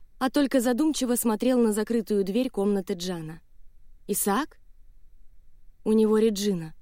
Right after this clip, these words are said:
пробормотал он. "Его бывшая?" переспросила я.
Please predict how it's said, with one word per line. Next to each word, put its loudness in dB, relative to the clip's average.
пробормотал -4
он. -10
"Его 2
бывшая?" -2
переспросила -4
я. -4